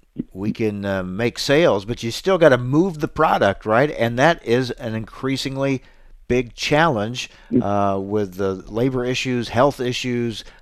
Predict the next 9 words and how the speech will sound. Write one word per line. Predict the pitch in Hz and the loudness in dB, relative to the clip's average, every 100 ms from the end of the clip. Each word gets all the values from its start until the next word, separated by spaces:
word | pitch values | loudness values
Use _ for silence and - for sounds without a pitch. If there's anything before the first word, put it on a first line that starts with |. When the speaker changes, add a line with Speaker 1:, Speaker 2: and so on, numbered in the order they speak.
| 101 | -6
Speaker 1:
all | 101 123 | -2 0
these | 120 - | -2 -6
concerns. | 104 98 - 165 151 120 104 - | -10 -6 -2 -2 -2 -4 -8 -4
Uh, | 110 | -4
the | 107 | -2
supply | 117 117 - 120 165 | -4 -6 -4 0 0
chain | 190 - 113 117 | -2 -2 -2 -2
is | 117 101 | -4 -6
really, | 101 95 110 120 143 | -8 -4 -2 0 -2